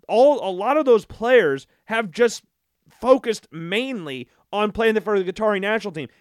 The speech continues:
And to do all that, and to perform like they did at that World Cup, some toothless-ass performances,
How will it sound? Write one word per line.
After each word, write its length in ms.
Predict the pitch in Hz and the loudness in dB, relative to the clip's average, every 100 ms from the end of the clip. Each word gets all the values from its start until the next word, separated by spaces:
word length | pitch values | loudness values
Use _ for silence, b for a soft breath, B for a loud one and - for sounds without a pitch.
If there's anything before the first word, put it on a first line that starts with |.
| _ | _
And 120 | 226 240 | -8 -8
to 60 | |
do 360 | 226 - 294 330 | -10 -4 0 2
all 260 | 269 269 | 2 0
that, 580 | 202 208 196 156 - - _ _ _ _ _ | -2 0 2 0 -4 -14 _ _ _ _ _
and 160 | 208 233 | -4 2
to 60 | 226 | 2
perform 520 | 208 185 254 311 311 | 0 -2 0 0 0
like 200 | 254 220 | -2 0
they 140 | 226 | 0
did 200 | 202 208 | 2 2
at 100 | 220 | 2
that 180 | 220 196 | 0 -2
World 280 | 170 196 175 | -2 -2 -2
Cup, 200 | 180 196 b | -2 -4 b
some 320 | - 240 214 - | -4 -2 -2 -6
toothless-ass 880 | - 254 370 262 196 160 - 185 190 | -2 2 4 2 -2 -8 -6 -4 -4
performances, 880 | - 156 170 190 170 113 - 95 - | -6 -8 -4 -2 -4 -8 -14 -14 -16